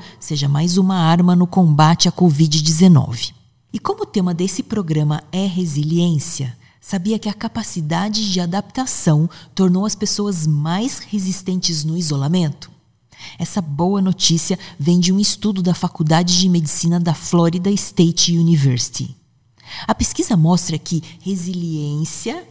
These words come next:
está vencendo a solidão na pandemia. Cientistas entrevistaram mais de duas mil pessoas nos Estados Unidos antes e durante a quarentena.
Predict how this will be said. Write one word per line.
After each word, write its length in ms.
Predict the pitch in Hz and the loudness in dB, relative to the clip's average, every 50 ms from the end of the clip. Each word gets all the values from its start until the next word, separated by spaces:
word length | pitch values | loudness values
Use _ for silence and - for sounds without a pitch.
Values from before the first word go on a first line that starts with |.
| _ _ - | _ _ -18
está 340 | 151 - - - - 139 | -16 -16 -14 -12 -12 -10
vencendo 920 | 135 135 156 175 202 208 - - - - 180 165 165 175 180 180 208 233 - - | -10 -8 -8 -8 -8 -8 -10 -10 -8 -6 -6 -4 -4 -4 -4 -6 -6 -10 -14 -16
a 120 | - 147 | -18 -14
solidão 760 | 131 - - - - 139 143 165 180 180 165 180 185 202 226 - - _ _ | -12 -10 -8 -6 -6 -6 -6 -6 -8 -6 -6 -4 -4 -4 -6 -10 -14 _ _
na 180 | - 190 214 | -12 -10 -10
pandemia. 600 | 202 - 208 202 202 220 196 160 131 117 110 - - - _ _ _ _ _ _ _ - - - - - - | -6 -2 0 0 2 4 4 4 2 2 0 -4 -8 -14 _ _ _ _ _ _ _ -18 -18 -16 -16 -8 -4
Cientistas 540 | - - 254 254 - - 339 - 339 294 240 | -4 -2 -2 0 -2 -2 -2 -2 -4 -4 -4
entrevistaram 680 | 233 208 - 175 151 135 - - - 170 160 160 160 | -4 -2 -2 -2 -2 -2 -4 -4 -2 -2 0 0 0
mais 200 | 165 175 185 175 | 0 0 0 0
de 100 | 180 170 | 0 -2
duas 360 | 151 165 202 208 240 226 190 | -2 -4 -4 -4 -4 -2 -2
mil 140 | 196 196 202 | -2 -4 -4
pessoas 540 | - 190 170 - - 160 151 151 151 139 151 | -4 -4 -6 -4 -4 -4 -4 -4 -2 -2 -2
nos 100 | 151 143 | -2 -2
Estados 380 | 139 - - 143 139 135 135 | -4 -4 -6 -8 -6 -4 -2
Unidos 500 | 151 156 151 156 175 180 196 202 - - - - | -2 0 0 0 -2 -2 -4 -4 -6 -6 -4 -4
antes 400 | 180 185 196 214 - - - - | -2 -2 -2 -2 -4 -4 -6 -6
e 80 | - 220 | -6 -4
durante 440 | 202 196 196 170 151 156 160 - 175 | -2 -2 0 0 0 0 0 -2 -4
a 40 | |
quarentena. 720 | - - 165 160 165 160 160 - 156 143 135 123 117 135 | -4 -4 -2 -2 -2 -2 0 0 0 0 0 -2 -4 -8